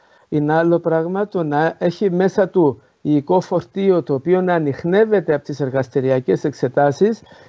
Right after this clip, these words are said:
είναι επίσης και αυτό κάτι διαφορετικό. Οπότε, αν εγώ έχω νοσήσει από κορονοϊό και είχα μέσα μου ψηλό υλικό φορτίο, μέχρι να αποδράμει, να φύγει το υλικό φορτίο από πάνω μου, μπορεί να είναι ανιχνεύσιμο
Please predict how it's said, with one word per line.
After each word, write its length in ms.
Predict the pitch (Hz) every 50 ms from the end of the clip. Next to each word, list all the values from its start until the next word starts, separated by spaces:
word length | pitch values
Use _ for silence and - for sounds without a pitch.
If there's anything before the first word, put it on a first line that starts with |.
| -
είναι 200 | - 208 220 220
επίσης 340 | 208 202 233 214 - 233 196
και 100 | - -
αυτό 260 | - - - - 254
κάτι 300 | 208 - - 214 202 -
διαφορετικό. 920 | - 208 233 - - - - 254 - - - - 202 - 214 175 139 127 - -
Οπότε, 440 | - 127 170 180 175 202 196 180 - - - - - - -
αν 180 | 170 170 175
εγώ 180 | 196 185 175 208
έχω 220 | 202 190 - 214
νοσήσει 500 | 208 196 180 147 - - 196 190 - -
από 160 | 202 196 208 196
κορονοϊό 600 | - 202 196 196 190 185 175 160 143 139 135 139
και 140 | 135 - 170
είχα 200 | 165 - 185 165
μέσα 300 | 165 170 170 170 - 180
μου 120 | 175 180
ψηλό 440 | 170 - - - 147 147 160 170 180
υλικό 280 | 190 202 190 - 180 165
φορτίο, 640 | - - 165 147 - - 147 135 131 131 131 - _ _ _ _ _ _ _ _ _
μέχρι 280 | - 165 156 - 196
να 80 | 196 196
αποδράμει, 600 | 196 190 190 165 135 151 160 175 185 190 185 170
να 140 | 151 143 131
φύγει 300 | 127 - - 180 175 202
το 120 | 196 - 196
υλικό 240 | 175 170 170 -
φορτίο 440 | 156 - - 147 - - 165 165 160
από 160 | 151 139 139
πάνω 240 | 139 147 147 147 147
μου, 100 | 143 160
μπορεί 300 | 180 175 175 175 185 202
να 120 | 214 208 208
είναι 140 | 208 214
ανιχνεύσιμο 1080 | 208 208 196 175 165 - - 180 180 196 190 - - - 175 143 131 127 135 147 170 175